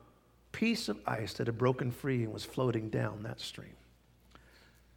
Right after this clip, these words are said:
Seeing this little mouse, he realized what an easy meal it was. He swooped down, landed on the ice,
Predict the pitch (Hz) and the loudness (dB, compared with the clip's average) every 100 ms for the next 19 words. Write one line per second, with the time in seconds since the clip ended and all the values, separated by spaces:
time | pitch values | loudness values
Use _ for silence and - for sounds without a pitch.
0 | - - - 139 127 120 139 123 131 131 | -14 -4 6 6 6 6 6 6 8 10
1 | 127 - 170 127 131 127 123 120 127 117 | 8 6 2 4 6 8 8 6 4 2
2 | 110 135 151 135 139 127 135 139 - 110 | 0 2 2 4 4 4 4 2 -2 -6
3 | 117 135 - - - 135 123 120 120 123 | -2 0 0 -2 0 -2 0 -2 0 0
4 | 123 - - - - 101 120 143 139 131 | -2 -4 -18 -18 -8 2 4 8 8 8
5 | 131 127 123 123 127 - - | 6 4 4 4 2 -2 -8